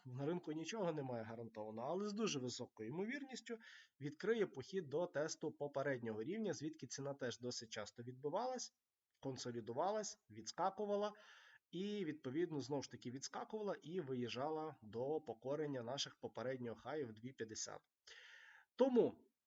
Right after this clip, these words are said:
наступний кусок я запускаю в, при, при досягненні ціни тисяча шістсот сімдесят доларів. Якщо все буде гаразд, ми залітаємо в ринок, торгуємось. Стоп я поставив не тисячу сімсот п'ятдесят, ну бо нема сенсу тягнути до тисячу сімсот п'ятдесят,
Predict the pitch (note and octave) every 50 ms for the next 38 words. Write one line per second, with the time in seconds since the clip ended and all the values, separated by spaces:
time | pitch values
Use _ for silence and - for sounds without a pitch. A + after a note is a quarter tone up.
0 | _ _ - D3 F3 E3+ - - A3+ G#3+ A3 D3+ C#3+ C3+ - D3 C#3 - F#3+ A3+
1 | A#3+ A#3 - C#3+ D#3 E3 D#3 C#3 C3+ B2 - A#2+ - - - D3 E3 F#3 F#3+ F#3+
2 | F#3+ G3 G3 - _ _ _ _ - - A#2+ A#2+ C3+ D#3 E3+ F3+ F#3 F3 - _
3 | - B2+ B2 - - D#3 D3 C#3 - _ - - D#3 C#3 C3+ C3+ - D#3+ E3 F3+
4 | E3+ F3 F3 F3 E3 D3 D3 - D3 D3 E3 F3 E3+ - D#3+ D#3 E3 C#3+ - B2+
5 | A#2 - - - D3 C#3 C#3 - B2+ A#2+ A2+ A2+ - A#2+ A#2 A2 A2+ G#2 F#2+ F2+
6 | F2 F2+ - _ - C3+ D3+ D3+ - - - E3 C3+ A2 - - B2 A#2+ G#2 G#2+
7 | F#2+ G2+ G2 A#2+ C3 F#3 A#3+ B3+ B3+ _ _ _ _ _ _ _ _ _ _ _
8 | _ - C#3 D#3+ F3 D#3+ B2 G2+ F#2+ - - A#2+ A#2 A#2+ B2+ D3+ D#3+ E3+ E3+ E3
9 | - C#3 A#2+ A2+ G#2 G2+ G2+ F#2+ A2 A#2 B2+ E3+ A#3+ B3 - _ _ _ _ _
10 | _ _ _ _ _ _ _ _ _ _ _ _ _ _ _ _ - F3+ F#3 E3+
11 | C3+ B2+ B2 A#2+ A#2+ C#3 F#3+ G#3 - - - - - - F#3 D#3+ - - - -
12 | C#3 D#3 D3+ C3+ - C3 - - C#3+ C3 A#2+ A#2+ A#2 B2+ D#3 F3 E3+ - E3+ -
13 | E3+ D3 - C#3 C3 - C#3+ C#3 - D3 C#3 - C#3+ C#3 C3+ - - B2+ A2+ -
14 | D#3+ D3+ C#3+ C#3+ C#3 C#3+ C#3 C3+ B2 - - A2+ A2 A2 A2+ B2 - D#3 D3+ F3+
15 | G3 G3 G3+ F#3+ F3+ G3+ - A#3 - - A3 G#3+ - G3 - - G3 F#3 - G3+
16 | F#3+ - - F#3 F3+ F3 - F#3 F#3 F3+